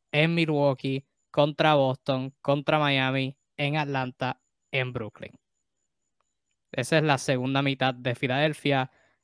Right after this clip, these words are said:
y fue literalmente hecha en el infierno. Así que para ese punto en particular, pues, van a necesitar a jugadores como Montrezl Harrell que,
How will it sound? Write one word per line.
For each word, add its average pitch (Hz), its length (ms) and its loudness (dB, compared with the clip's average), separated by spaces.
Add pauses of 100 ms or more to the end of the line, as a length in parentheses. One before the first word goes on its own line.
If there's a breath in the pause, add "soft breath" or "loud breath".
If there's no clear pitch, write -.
(120)
y 123 200 -8
fue 143 400 2
literalmente 131 800 -2
hecha 139 180 -2
en 131 60 -2
el 127 60 -2
infierno. 117 400 -6
Así 120 180 -10
que 113 140 -8 (240)
para 117 160 -2
ese 180 180 4
punto 262 300 10
en 240 60 10
particular, 254 420 6
pues, 214 140 6
van 156 220 6
a - 20 2
necesitar 151 400 0
a 147 60 2
jugadores 151 340 2
como 151 180 2
Montrezl 151 420 -2
Harrell 190 320 6
que, 123 360 -2